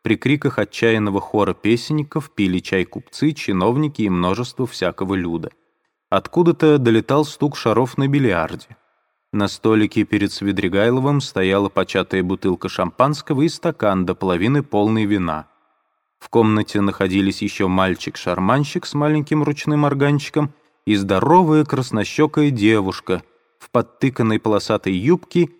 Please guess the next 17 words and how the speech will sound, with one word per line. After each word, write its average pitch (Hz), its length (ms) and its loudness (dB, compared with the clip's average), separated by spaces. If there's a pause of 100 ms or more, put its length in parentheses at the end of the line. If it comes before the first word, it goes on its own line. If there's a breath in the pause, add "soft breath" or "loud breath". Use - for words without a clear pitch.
(160)
и 113 80 0
в - 80 -2
тирольской 143 540 0
шляпке 127 480 -2
с - 120 -10
лентами, 90 540 -2
певица 151 580 0
лет 90 200 -2
восемнадцати, 107 720 -2
которая, 98 380 -2
несмотря 98 540 -2
на 92 80 -2
хоровую 95 420 -2
песню 98 380 -2
в 87 60 -6
другой 90 320 -2
комнате, 151 540 0